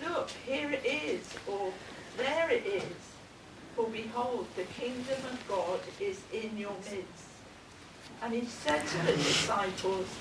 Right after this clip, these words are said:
The days will come when you will long to see one of the days of the Son of Man,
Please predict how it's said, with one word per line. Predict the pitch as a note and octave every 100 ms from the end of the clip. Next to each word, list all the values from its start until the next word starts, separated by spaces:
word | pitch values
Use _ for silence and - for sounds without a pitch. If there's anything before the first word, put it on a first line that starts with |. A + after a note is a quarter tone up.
| - - - A#3
The | A#3
days | A#3+ B3 C4 -
will | A3+ A3+ A3+
come | - C4+ A3 G#3
when | A3 G#3+
you | A3+ A3+
will | A3+ A3
long | A#3 A#3+ B3+
to | B3 G#3+ F#3
see | - - F#3
one | F3+ G#3+
of | A3
the | - -
days | - F#3+ F#3 G#3 G#3+ - - - - -
of | -
the | -
Son | - A3+ A3 F3+
of | F#3
Man, | G#3 G3+ F3